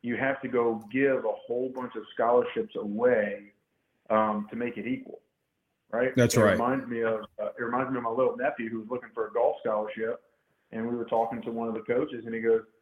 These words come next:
Speaker 1: "Man, I just, I can't, I can't give you a scholarship. We only get so many. Now, if you were a girl, I could, you know, I can give seven of them."
Speaker 2: <laughs>
Speaker 1: And
Speaker 2: Yeah.
Speaker 1: that's, that's just what it's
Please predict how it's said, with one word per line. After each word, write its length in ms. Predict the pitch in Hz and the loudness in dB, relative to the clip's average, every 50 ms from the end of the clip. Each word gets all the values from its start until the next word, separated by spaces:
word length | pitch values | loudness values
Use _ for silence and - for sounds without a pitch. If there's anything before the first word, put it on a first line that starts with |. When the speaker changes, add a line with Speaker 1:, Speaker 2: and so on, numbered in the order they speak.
| _ _ _ _ _ _ - | _ _ _ _ _ _ -8
Speaker 1:
"Man, 200 | 107 113 135 139 | -4 -4 -2 -2
I 40 | 117 | -2
just, 240 | 104 113 110 - - _ _ _ _ _ _ - | -4 -6 -8 -8 -12 _ _ _ _ _ _ -8
I 60 | 117 | -6
can't, 280 | - 131 139 165 - - _ _ _ - | -2 0 0 0 0 -6 _ _ _ -4
I 80 | 117 113 | -4 -4
can't 220 | - 120 117 113 | -2 -2 -2 0
give 120 | 123 123 120 | 0 0 0
you 60 | 113 | 0
a 20 | |
scholarship. 500 | - - 123 120 120 - - - - - | 2 2 4 4 4 2 2 -2 -2 0
We 100 | 123 117 | -2 -2
only 140 | 117 117 117 | -2 -2 -2
get 160 | 120 117 - | -4 -6 -4
so 100 | - 113 | -4 -2
many. 260 | 110 123 156 185 - | -2 -2 -2 -4 -4
Now, 160 | 120 117 113 113 | -6 -6 -6 -6
if 80 | 110 - | -6 -4
you 100 | 113 110 | -4 -4
were 60 | 107 | -2
a 40 | 104 | 2
girl, 240 | 127 170 - - | 4 4 6 6
I 80 | 123 120 | 4 4
could, 200 | - 120 110 107 - _ | 2 -4 -8 -10 -12 _
you 120 | - 127 | -4 -2
know, 140 | 117 120 127 - - _ - | -2 -2 -4 -8 -12 _ -10
I 100 | - - | -8 -6
can 140 | - 110 107 | -6 -4 -2
give 120 | 123 120 - - | -2 -2 4 6
seven 240 | 131 180 185 185 | 6 6 6 4
of 60 | - - | 6 8
them." 240 | 170 - - - _ _ _ _ _ _ _ | 6 6 6 2 _ _ _ _ _ _ _
Speaker 2:
<laughs> 400 | _ _ _ _ _ _ _ - | _ _ _ _ _ _ _ -2
Speaker 1:
And 160 | 123 120 123 | 2 6 8
Speaker 2:
Yeah. 340 | 127 120 110 104 98 101 104 104 - _ _ _ _ _ _ _ - | 10 10 10 8 8 4 0 -2 -8 _ _ _ _ _ _ _ -2
Speaker 1:
that's, 180 | - 117 131 _ - - - - - 120 | 0 0 0 _ -4 -20 -20 -14 -4 0
that's 220 | 120 123 143 - - - | 2 2 2 0 -4 -6
just 200 | 147 139 131 127 | -6 -6 -4 -2
what 160 | 131 135 123 | 0 0 0
it's 140 | 110 104 | 0 -2